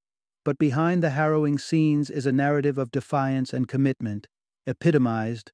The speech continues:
by a singular figure, Doctor Mona Hanna-Attisha. Doctor Mona's roots run deep with a sense of justice, as she drew inspiration from her uncle's legacy,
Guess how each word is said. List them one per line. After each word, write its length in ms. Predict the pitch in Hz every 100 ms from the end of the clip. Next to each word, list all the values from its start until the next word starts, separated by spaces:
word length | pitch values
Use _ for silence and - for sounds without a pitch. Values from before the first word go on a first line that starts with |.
| -
by 140 | 127
a 100 | 123
singular 480 | - 147 139 135 135
figure, 480 | - 135 117 113 107 _ _ _
Doctor 340 | 131 120 143
Mona 360 | 131 131 123 123
Hanna-Attisha. 840 | 123 123 123 131 - 117 - 107 - _ _ _ _ _ -
Doctor 300 | 147 - 156
Mona's 320 | 156 160 120
roots 280 | 147 151 -
run 360 | 147 147 135
deep 360 | 117 170 143 - _
with 120 | 127
a 60 | 135
sense 320 | - 147 131
of 120 | 131
justice, 600 | 120 143 123 - 107 - - _ _ -
as 100 | 135
she 160 | - 139
drew 240 | 135 151
inspiration 680 | 147 - 143 139 135 131 120
from 160 | 131
her 140 | 127 127
uncle's 380 | 147 139 143 117
legacy, 580 | 135 131 120 123 117